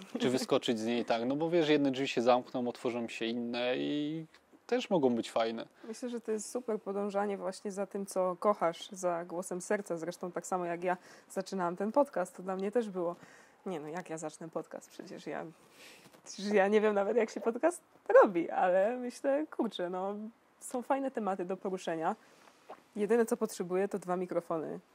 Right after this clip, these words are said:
Speaker 1: telefon.
Speaker 2: Ogródek.
Speaker 1: Ogródek,
Speaker 2: <laughs>
Speaker 1: dokładnie. I możemy zaczynać i, i właśnie też dzięki temu tutaj siedzimy i rozmawiamy, ale powiedz mi,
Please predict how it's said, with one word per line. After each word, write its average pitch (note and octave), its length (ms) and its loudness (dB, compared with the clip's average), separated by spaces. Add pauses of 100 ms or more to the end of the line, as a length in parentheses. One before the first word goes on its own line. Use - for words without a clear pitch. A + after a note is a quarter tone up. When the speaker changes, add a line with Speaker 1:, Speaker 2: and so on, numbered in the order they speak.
(220)
Speaker 1:
telefon. F3+ 480 4 (240)
Speaker 2:
Ogródek. A#2+ 560 8 (180)
Speaker 1:
Ogródek, A3 580 6
Speaker 2:
<laughs> G3+ 100 8
Speaker 1:
dokładnie. A3+ 500 10 (440)
I A3 40 2
możemy A3+ 340 6
zaczynać A#3 600 6
i, G#3+ 380 -2
i G#3+ 160 2
właśnie G#3+ 380 6 (300)
też A3+ 160 6
dzięki G#3+ 360 0
temu G3+ 300 2
tutaj G#3+ 260 0
siedzimy G#3 380 -2
i G#3 40 0
rozmawiamy, A3 500 2
ale F#3 160 0
powiedz A3 280 -6
mi, A3 120 -4